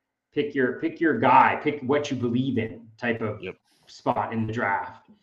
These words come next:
Speaker 1: you know, in terms of who you're interested in going after at this point.
Speaker 2: Yeah, for sure. That's a good, good point on that one.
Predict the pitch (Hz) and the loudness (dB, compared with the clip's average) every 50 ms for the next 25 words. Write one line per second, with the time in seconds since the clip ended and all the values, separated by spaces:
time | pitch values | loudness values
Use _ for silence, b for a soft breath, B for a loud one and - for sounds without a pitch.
0 | _ _ _ 113 113 113 110 110 107 117 113 107 107 110 113 - 131 123 117 113 | _ _ _ -4 -2 -2 -2 -2 -2 -2 -4 -2 -4 -4 -4 0 2 4 4 4
1 | 113 110 107 104 104 - 107 101 - 107 98 98 95 98 101 92 92 92 92 90 | 4 4 0 -4 -6 -8 -10 -10 -8 -8 -10 -10 -10 -10 -10 -10 -10 -10 -12 -12
2 | 92 90 - - 113 117 113 113 110 - - 110 107 110 110 _ _ _ _ _ | -14 -16 -16 -16 -16 -16 -16 -16 -18 -18 -16 -16 -16 -16 -16 _ _ _ _ _
3 | _ _ _ _ _ _ _ _ _ - - 123 127 - - - - - 123 107 | _ _ _ _ _ _ _ _ _ -6 -4 -4 -4 -4 -6 -6 -2 -2 -2 -2
4 | - - 85 - - - 98 95 82 - - 101 95 87 - - 104 98 92 - | -4 -6 -12 -12 -10 -4 -4 -4 -4 -4 -2 -4 -4 -4 -4 -6 -4 -4 -2 -2
5 | 98 87 92 95 98 101 98 98 101 101 101 | -2 -2 0 0 0 0 2 2 0 0 -2